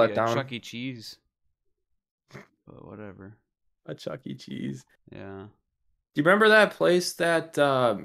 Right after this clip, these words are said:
Speaker 2: me and Louie and Zach went to out in Colorado that, uh, had the arcade?
Speaker 1: Yeah, I don't know the name of it.
Speaker 2: Uh, yeah, I know, but th-,
Speaker 1: Yeah.
Speaker 2: they, they have one in Green Bay.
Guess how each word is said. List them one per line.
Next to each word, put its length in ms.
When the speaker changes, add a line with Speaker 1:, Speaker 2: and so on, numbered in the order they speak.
Speaker 2:
me 380
and 200
Louie 280
and 120
Zach 300
went 220
to 180
out 80
in 80
Colorado 680
that, 320
uh, 220
had 200
the 80
arcade? 540
Speaker 1:
Yeah, 440
I 40
don't 120
know 100
the 120
name 140
of 160
it. 200
Speaker 2:
Uh, 220
yeah, 240
I 100
know, 220
but 360
th-, 120
Speaker 1:
Yeah. 160
Speaker 2:
they, 200
they 180
have 200
one 120
in 100
Green 180
Bay. 320